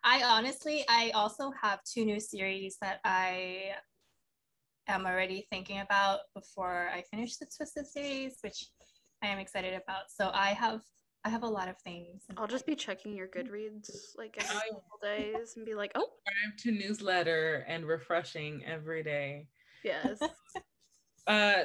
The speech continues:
Speaker 3: so will we be seeing more of Alex and Ava in the other two series? Sprinkle in a couple of moments, even if they're named
Speaker 2: Books.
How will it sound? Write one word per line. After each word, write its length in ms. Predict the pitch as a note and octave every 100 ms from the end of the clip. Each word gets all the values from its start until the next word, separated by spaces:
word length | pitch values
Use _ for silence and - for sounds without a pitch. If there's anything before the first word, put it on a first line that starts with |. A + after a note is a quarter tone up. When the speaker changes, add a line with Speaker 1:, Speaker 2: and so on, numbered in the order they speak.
| -
Speaker 3:
so 560 | - C4 B3 G3 F#3 D#3+
will 840 | F#3 A#3 A#3+ A#3+ A#3+ A#3+ A3+ - - - _ _
we 340 | F#3 G#3 A3
be 160 | A3+ C#4
seeing 500 | C#4+ - A3+ G#3+ G3+
more 720 | F#3+ F3 E3+ E3+ E3+ F3 E3 -
of 540 | E3 E3 D#3+ D#3 D3+ C#3+ _ _ _
Alex 800 | C3 C#3+ E3+ D3+ C3+ C3+ - - -
and 140 | D#3+ C3+
Ava 800 | D3 D#3 C#3+ - C3 D2+ G#2 F#3 - _ _ _ _ _ -
in 420 | F#3 F3 E3 D#3+ - D#3
the 180 | F#3 -
other 420 | F3+ G3 F#3+ D#3+
two 220 | - E3
series? 880 | B2+ - B2 B2+ B2+ C3 C3 E3+ C3+ _ - - _
Sprinkle 720 | - - D4 D4+ C4+ C4+ C4
in 480 | G#3 A3 A3 G#3 G#3 - -
a 60 |
couple 340 | G#3+ G3+ - F3
of 80 | E3
moments, 500 | D#3 D#3 D3+ D#3 -
even 280 | G#3+ G#3+ G#3+
if 160 | G3+
they're 120 | - E3+
named 100 | D#3
Speaker 2:
Books. 520 | G#3 D#3 D#3+ - -